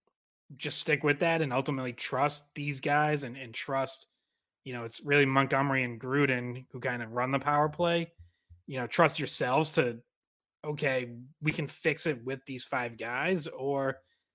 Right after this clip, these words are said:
you know, do you have to make a change to see what something else looks like? Um, yeah, I mean, you are, you know, it, it seems like you still have plenty of time, like, you know, over a month left in the regular season.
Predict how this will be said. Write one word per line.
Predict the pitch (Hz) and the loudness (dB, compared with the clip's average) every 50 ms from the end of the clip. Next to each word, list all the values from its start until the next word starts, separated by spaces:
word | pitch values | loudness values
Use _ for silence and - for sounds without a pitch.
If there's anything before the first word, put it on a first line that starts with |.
| _ _ _ _ - | _ _ _ _ -6
you | 139 | -2
know, | 135 131 131 123 120 - | 0 0 0 -2 -6 -4
do | - 160 | 2 4
you | 190 180 | 6 6
have | 151 135 | 6 4
to | 139 | 0
make | 135 123 113 - | -2 -4 -4 -6
a | - | -6
change | - - - 127 107 101 101 107 - | -8 -6 -8 -8 -8 -8 -8 -8 -8
to | - 135 | -8 -6
see | - - - 127 | -6 -6 -4 -4
what | 120 113 - | -4 -4 -4
something | - 120 117 113 110 107 | -4 -4 -4 -6 -8 -8
else | 107 - - | -8 -8 -8
looks | 123 117 110 107 - - | -8 -8 -8 -8 -8 -10
like? | 113 104 101 98 - - - | -8 -8 -8 -8 -10 -14 -12
Um, | 131 127 120 120 117 110 110 110 113 - _ _ _ _ _ _ _ _ _ _ _ _ _ _ _ _ _ _ _ _ _ _ _ - | -10 -8 -6 -4 -4 -6 -6 -8 -10 -14 _ _ _ _ _ _ _ _ _ _ _ _ _ _ _ _ _ _ _ _ _ _ _ 2
yeah, | 160 175 196 175 | 6 8 8 8
I | 147 | 8
mean, | 147 151 147 143 | 8 6 6 4
you | 143 147 135 139 147 143 135 | 2 -2 -2 2 4 6 8
are, | 135 156 165 165 165 156 147 151 147 - _ _ _ _ _ _ _ _ _ _ _ _ _ _ | 10 10 10 10 10 8 4 2 -4 -12 _ _ _ _ _ _ _ _ _ _ _ _ _ _
you | - 147 139 | -12 -8 -6
know, | 127 117 113 120 131 - _ _ _ _ _ _ _ _ _ _ _ _ _ _ _ - | -6 -6 -6 -8 -12 -18 _ _ _ _ _ _ _ _ _ _ _ _ _ _ _ -6
it, | 151 151 147 - | -6 -6 -4 -4
it | 170 156 - - | -4 -2 0 0
seems | - - 208 226 220 202 | 4 8 10 10 10 10
like | 202 190 170 | 10 8 8
you | 160 | 2
still | - - 170 147 | 4 6 6 6
have | 143 - | 6 4
plenty | 156 151 143 127 | 2 2 2 2
of | 117 - | -2 -2
time, | 151 156 165 151 123 120 120 | 0 2 2 2 2 0 -2
like, | 123 123 120 117 - | -4 -6 -6 -6 -10
you | 151 135 127 | -12 -10 -8
know, | 120 117 120 113 - _ _ _ | -6 -6 -6 -8 -10 _ _ _
over | 139 139 135 135 123 | -6 -4 -2 0 -2
a | 120 | 2
month | 127 131 135 127 - 135 | 4 4 4 2 0 -2
left | 131 135 135 - - | -2 -2 -2 -2 -2
in | 135 | -4
the | 127 127 | -4 -4
regular | 127 123 123 117 107 | -4 -4 -4 -6 -6
season. | - - 175 185 196 175 147 123 117 117 127 | -8 -6 -2 0 0 0 0 -2 -6 -6 -10